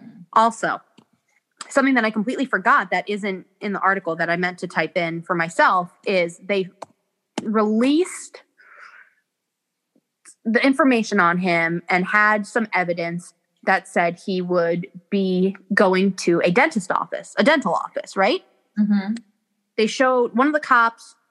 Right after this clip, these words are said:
Speaker 1: showed the, I think it was, like, a bite mark, showed the bite mark to someone, and they investigated it, and they're like, "Okay, listen,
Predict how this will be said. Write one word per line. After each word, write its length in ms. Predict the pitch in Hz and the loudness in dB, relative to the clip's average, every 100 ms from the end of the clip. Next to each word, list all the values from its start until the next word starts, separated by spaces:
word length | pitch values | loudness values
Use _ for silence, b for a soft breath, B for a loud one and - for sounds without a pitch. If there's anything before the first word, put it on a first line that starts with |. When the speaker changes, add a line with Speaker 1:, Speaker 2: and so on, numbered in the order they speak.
| _ _ _ | _ _ _
Speaker 1:
showed 680 | - - 247 220 226 233 202 _ _ _ _ _ _ _ _ _ _ _ _ _ | -18 -2 0 2 0 -2 -6 _ _ _ _ _ _ _ _ _ _ _ _ _
the, 480 | 208 190 202 196 190 | -14 -6 -2 -2 -2
I 60 | - | -4
think 200 | - 494 | -2 0
it 80 | 415 | 2
was, 160 | 302 | 4
like, 140 | 247 - | 2 0
a 120 | 160 _ | -6 _
bite 260 | 208 302 233 | 2 2 -4
mark, 400 | 151 - - - _ B B B | -16 -16 -14 -18 _ B B B
showed 300 | - 311 320 | -2 0 2
the 60 | 269 | 0
bite 300 | 247 269 254 | 0 0 0
mark 460 | 202 175 180 - _ _ _ - - _ | 0 0 0 -8 _ _ _ -20 -20 _
to 420 | - 240 233 226 | -6 -2 -2 -2
someone, 800 | 214 226 196 185 180 175 180 180 - | -2 2 2 2 2 2 0 -4 -2
and 240 | 190 175 | -2 0
they 320 | 170 170 170 - - | 0 0 -2 -8 -2
investigated 560 | 202 220 339 349 339 349 | 2 2 2 2 2 2
it, 40 | |
and 100 | 247 | 4
they're 120 | 226 | 2
like, 180 | 214 - | 2 0
"Okay, 200 | 226 180 | 0 0
listen, 340 | 185 170 - | -2 -6 -12